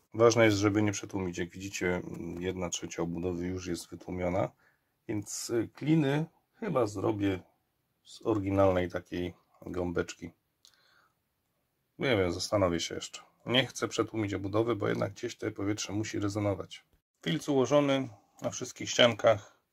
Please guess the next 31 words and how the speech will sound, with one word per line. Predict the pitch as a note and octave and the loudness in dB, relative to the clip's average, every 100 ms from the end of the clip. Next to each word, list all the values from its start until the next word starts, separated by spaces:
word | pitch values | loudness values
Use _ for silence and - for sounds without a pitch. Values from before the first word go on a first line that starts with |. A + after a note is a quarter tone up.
| - | -4
można | A2 G#2 G#2 | -4 -2 -2
go | F#2+ F#2+ | -2 -4
przybić | - G2 F#2+ | -4 -4 -4
takerem. | - F#2+ F#2+ F#2 - _ - _ _ _ _ | -6 -4 -2 -4 -10 _ -20 _ _ _ _
No | E3+ | -2
i | F#3 | -2
wbrew | D3 C#3+ C3+ | 0 -2 -2
pozorom | - A#2 A2+ G#2+ A#2+ | -4 -2 -2 -2 -4
teraz | G#2 G#2 A2+ | -4 -4 -4
głośnikowi | G2+ - F#2+ - F2+ F#2 | -6 -8 -6 -4 -2 -2
będzie | F#2 F#2 | -4 -4
się | - | -4
wydawało, | F#2+ F#2 F#2+ G2 G2 | 0 2 6 8 8
że | F#2+ | 4
pracuje | F#2 F2+ - F#2 | 2 0 4 4
w | F2 | 4
większej | G#2 G#2 F#2 F2 | 2 4 4 4
obudowie, | F#2 F#2 F2+ F2+ E2+ F#2+ | 0 -2 2 2 4 0
z | - | 2
tego | A#2+ C3+ | 2 2
względu, | - G2 G#2 | 4 2 4
że | G#2+ G2+ F#2+ - - | 2 2 0 -2 2
te | A2+ | 2
fragmenty | A2 - - G2 F#2 G#2 G#2 - F2 | 2 -6 2 2 4 2 0 0 -4
tutaj | - F2+ F2 E2+ F2 | -2 0 2 2 2
gąbki | F#2+ F#2 - - F3 - - - - - - | 0 0 -2 -2 -2 -6 -20 -20 -20 -20 -16
skutecznie | - A2+ B2 - A2+ | -4 4 4 4 2
spowalniają | - G#2 G2+ G#2 G2+ | 4 8 8 8 6
dla | F#2+ | 6
niego | F#2 F2 F2+ | 4 2 0
powietrze. | F#2 F2+ - - | -2 -2 -2 -2